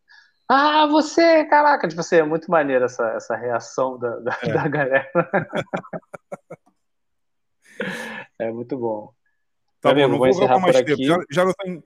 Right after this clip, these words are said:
Speaker 2: já não tenho mais nada para dizer, não vou roubar mais tempo. Se quiseres encerrar o podcast,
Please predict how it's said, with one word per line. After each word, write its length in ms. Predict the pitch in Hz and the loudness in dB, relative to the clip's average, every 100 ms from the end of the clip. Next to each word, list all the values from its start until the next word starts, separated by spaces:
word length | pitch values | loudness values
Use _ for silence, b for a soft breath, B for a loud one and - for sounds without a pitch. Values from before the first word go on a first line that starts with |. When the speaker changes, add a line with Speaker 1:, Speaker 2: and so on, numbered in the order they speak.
| _ | _
Speaker 2:
já 120 | 175 | -4
não 80 | 190 | -4
tenho 160 | 196 185 | -4 -4
mais 140 | 165 | -2
nada 180 | 180 175 | -2 -2
para 120 | 180 | -4
dizer, 260 | 156 143 170 | -6 -6 -6
não 80 | 160 | -6
vou 100 | 160 | -4
roubar 220 | 160 151 | -2 -2
mais 220 | 143 - | -4 -8
tempo. 240 | 135 151 | -10 -10
Se 80 | - | -12
quiseres 300 | - 127 131 | -10 -6 -4
encerrar 380 | 135 120 117 127 | -4 -6 -8 -6
o 60 | 127 | -6
podcast, 520 | 123 113 110 127 | -10 -12 -14 -16